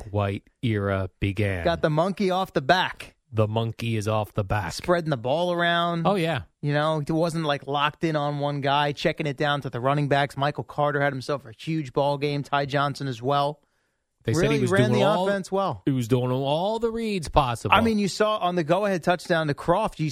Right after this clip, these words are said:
Speaker 2: you watch, he's scanning the field like Brady going through his progressions.
Speaker 1: That's right.
Speaker 2: Came all the way, went all the way right, comes back left, and finds Croft wide open in the end zone under the goalposts.
Speaker 1: Going through his progressions.
Speaker 2: Unbelievable.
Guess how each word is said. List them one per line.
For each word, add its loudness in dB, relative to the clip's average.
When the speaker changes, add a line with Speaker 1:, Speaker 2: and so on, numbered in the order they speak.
Speaker 2:
you -4
watch, 0
he's -4
scanning -2
the 0
field 0
like 2
Brady 0
going 0
through -4
his -6
progressions. -6
Speaker 1:
That's -4
right. 2
Speaker 2:
Came 2
all 0
the -2
way, 0
went -2
all -2
the -2
way -2
right, 0
comes 0
back 0
left, -2
and -6
finds 0
Croft -2
wide 0
open -4
in -2
the 0
end -2
zone 0
under -4
the -6
goalposts. -6
Speaker 1:
Going -4
through -2
his -4
progressions. 0
Speaker 2:
Unbelievable. -2